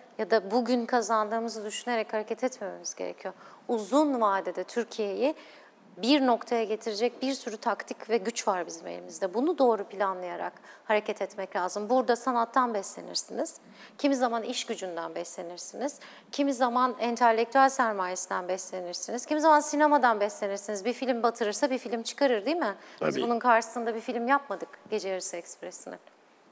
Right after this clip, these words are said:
Speaker 1: Gibi, gibi, gibi. Bir sürü şey yapılabilir. Bugün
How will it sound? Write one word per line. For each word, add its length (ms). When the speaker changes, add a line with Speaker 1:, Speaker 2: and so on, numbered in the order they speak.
Speaker 1:
Gibi, 300
gibi, 300
gibi. 360
Bir 200
sürü 220
şey 240
yapılabilir. 540
Bugün 300